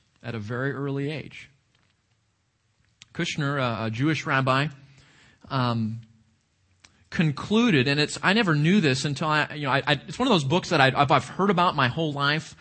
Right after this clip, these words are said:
but I never actually read until I got into Job earlier this year. I didn't realize it, but Kushner's book is largely based on the book of Job. And he totally misses the point. Um,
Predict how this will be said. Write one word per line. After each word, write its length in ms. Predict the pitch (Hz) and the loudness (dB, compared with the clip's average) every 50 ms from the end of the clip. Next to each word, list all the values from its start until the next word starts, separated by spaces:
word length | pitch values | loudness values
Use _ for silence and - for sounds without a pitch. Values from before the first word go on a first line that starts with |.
| - - - | -20 -8 -2
but 100 | 156 139 | 0 2
I 80 | 131 135 | 4 4
never 240 | 143 156 160 - | 4 4 4 4
actually 400 | - 143 156 147 - - 147 131 | 4 2 2 2 0 -2 -2 -2
read 340 | 113 113 123 127 135 151 147 | 0 0 2 2 2 2 0
until 300 | 139 123 120 - 151 139 | -2 -4 -4 -4 -2 0
I 180 | 127 123 117 117 120 - - _ - 139 | 0 0 0 -2 -6 -12 -20 _ -10 -4
got 180 | 139 127 131 | -2 -2 -2
into 220 | 135 127 120 - 123 | -2 -4 -4 -6 -8
Job 360 | 113 123 123 131 143 147 131 | -6 -4 -4 -2 -2 -4 -4
earlier 280 | 123 120 120 120 117 113 | -6 -6 -6 -4 -4 -4
this 200 | 113 110 - - | -6 -6 -6 -6
year. 220 | 120 107 104 - - - _ _ _ _ _ _ _ _ _ _ _ _ _ _ _ _ _ _ _ _ _ _ _ _ _ _ _ _ _ - | -8 -8 -8 -10 -14 -20 _ _ _ _ _ _ _ _ _ _ _ _ _ _ _ _ _ _ _ _ _ _ _ _ _ _ _ _ _ -2
I 140 | - 233 | 2 2
didn't 180 | 277 339 - 165 | 2 2 2 0
realize 380 | 190 240 247 196 160 151 143 151 | 2 2 4 4 4 2 2 -2
it, 120 | 143 143 | -4 -2
but 160 | 143 139 131 - - _ _ _ _ _ _ _ _ _ _ _ _ _ - | -2 -4 -4 -6 -12 _ _ _ _ _ _ _ _ _ _ _ _ _ -6
Kushner's 440 | - 254 - - - 262 190 151 139 | -4 -4 -2 -2 0 -2 0 0 0
book 240 | 131 196 233 240 | 0 0 0 2
is 140 | 160 143 120 | 0 0 0
largely 440 | 139 147 156 185 214 202 180 170 160 | 0 2 2 2 2 2 0 0 0
based 340 | 131 156 170 208 208 - - | 0 2 2 2 0 0 -2
on 100 | 151 156 | -2 -2
the 60 | 151 | 0
book 180 | 139 147 165 170 | 0 0 -2 -2
of 100 | 165 139 | -4 -6
Job. 400 | 120 135 151 127 - - - - - _ _ _ - - - - - _ _ _ _ _ _ _ _ _ _ _ - - | -8 -8 -8 -10 -10 -12 -14 -16 -18 _ _ _ -20 -20 -20 -20 -20 _ _ _ _ _ _ _ _ _ _ _ -16 -10
And 120 | 180 185 | -6 -6
he 80 | 202 196 | -4 -6
totally 460 | - - - 214 220 214 208 214 202 | -6 -8 -10 -8 -8 -8 -6 -8 -8
misses 360 | 190 202 208 - - 175 170 | -8 -8 -8 -10 -12 -14 -16
the 100 | - - | -16 -18
point. 400 | - - 214 240 208 - - - - _ _ _ _ _ _ _ _ _ _ _ _ _ _ _ _ _ _ _ _ _ _ _ _ _ _ _ _ _ _ _ _ _ _ _ _ _ _ _ _ _ _ _ - | -18 -16 -16 -16 -16 -16 -18 -20 -20 _ _ _ _ _ _ _ _ _ _ _ _ _ _ _ _ _ _ _ _ _ _ _ _ _ _ _ _ _ _ _ _ _ _ _ _ _ _ _ _ _ _ _ -10
Um, 440 | - 135 131 123 117 113 110 113 | -6 -4 -4 -4 -4 -6 -8 -10